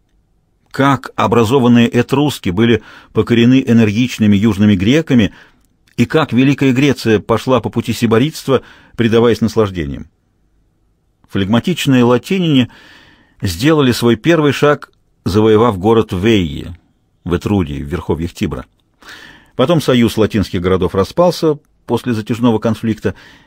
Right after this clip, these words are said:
и они становились поодиночке либо союзниками, либо субъектами римского гражданства. Благодаря настойчивости и непрекращающемуся конфликту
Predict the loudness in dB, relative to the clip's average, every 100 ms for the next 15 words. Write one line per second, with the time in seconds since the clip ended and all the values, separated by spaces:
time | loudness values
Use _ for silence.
0 | _ _ _ -2 2 2 2 2 0 2
1 | 2 0 0 0 2 2 2 0 -2 -2
2 | 0 0 0 -2 -4 -2 -2 0 -2 -2
3 | -4 -2 0 -2 0 2 4 2 -2 -2
4 | 0 0 -2 -6 -10 -16 -20 -20 _ _
5 | _ _ _ _ _ _ _ _ _ _
6 | -10 -2 0 2 2 2 0 0 -2 -2
7 | -2 -4 -6 -8 -10 _ _ _ _ 2
8 | 4 4 2 -2 -2 0 -2 -2 -4 -6
9 | -4 -4 -2 -4 -2 -2